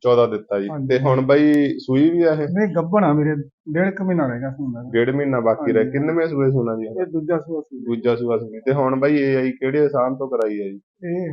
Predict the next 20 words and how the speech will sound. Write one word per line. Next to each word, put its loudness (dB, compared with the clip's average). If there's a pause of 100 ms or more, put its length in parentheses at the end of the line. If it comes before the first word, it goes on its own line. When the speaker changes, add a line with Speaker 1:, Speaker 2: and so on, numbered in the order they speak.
Speaker 2:
ਹੈਗੀ 0
ਡਾਇਮੰਡ 4
ਦੀ। -10
Speaker 1:
ਡਾਇਮੰਡ 2
ਦੀ -2
ਬੁੱਲ 0
ਦਾ? 2
Speaker 2:
ਹਾਂਜੀ। -10
Speaker 1:
ਠੀਕ -6
ਆ 0
ਜੀ। -8
Speaker 2:
ਹਾਂਜੀ। -14
Speaker 1:
ਡਾਇਮੰਡ 4
ਬੁੱਲ 0
ਦਾ 4
ਟੀਕਾ 0
ਭਰਾਇਆ 2
ਬਾਈ -2
ਦੱਸਦਾ 2
ਗਾ। 0